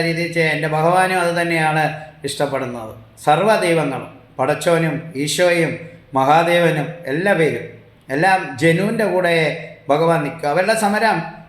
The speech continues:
ജീവിക്കാൻ വേണ്ടിയുള്ളതാണ്, അല്ല വേറൊന്നിനുമല്ല. അപ്പോൾ അതുകൊണ്ട് അവർ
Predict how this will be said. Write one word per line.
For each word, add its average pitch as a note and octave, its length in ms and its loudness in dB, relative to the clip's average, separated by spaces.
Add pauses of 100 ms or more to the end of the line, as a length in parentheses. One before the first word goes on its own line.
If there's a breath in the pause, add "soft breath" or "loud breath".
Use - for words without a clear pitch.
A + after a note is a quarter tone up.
(120)
ജീവിക്കാൻ A3 540 2
വേണ്ടിയുള്ളതാണ്, D#3+ 680 0 (320)
അല്ല C#3+ 100 0 (120)
വേറൊന്നിനുമല്ല. E3 640 0 (680)
അപ്പോൾ C#3 160 0
അതുകൊണ്ട് E3+ 280 2
അവർ F#3 100 2